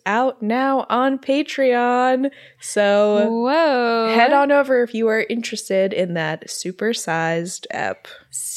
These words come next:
Speaker 2: Supersized is the key word here.
Speaker 1: <laughs>
Speaker 2: So much rhetoric, so much to talk about.
Speaker 1: Yeah.
Speaker 2: I'm so glad I saw this, like,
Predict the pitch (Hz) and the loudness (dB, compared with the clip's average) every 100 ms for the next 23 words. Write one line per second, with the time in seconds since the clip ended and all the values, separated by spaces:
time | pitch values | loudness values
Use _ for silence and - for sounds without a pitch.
0 | 220 214 196 175 - 165 151 143 143 147 | -6 -4 -2 -2 -2 0 2 2 -2 -6
1 | - 170 - - 165 156 156 147 247 240 | -10 -10 -10 -14 -10 -6 -4 -2 -2 -2
2 | 170 160 147 156 262 277 - _ - 320 | -2 0 0 -2 -6 -10 -14 _ -10 -8
3 | - 185 190 190 - 165 151 160 156 - | -2 -2 0 -2 0 0 2 -2 -2 -4
4 | 226 247 285 - - 208 - - - 165 | 0 0 0 -6 -8 -10 -12 -14 -4 -2
5 | 214 175 170 156 - 175 160 170 165 - | 0 -4 -6 -6 -6 -8 -6 -6 -6 -10
6 | 170 - - - 185 185 - 226 208 190 | -14 -18 -20 -4 -2 -2 0 0 2 2
7 | 170 175 - 156 156 151 151 - 143 135 | 2 0 2 2 2 0 -2 -2 0 0
8 | - - - | -4 -10 -20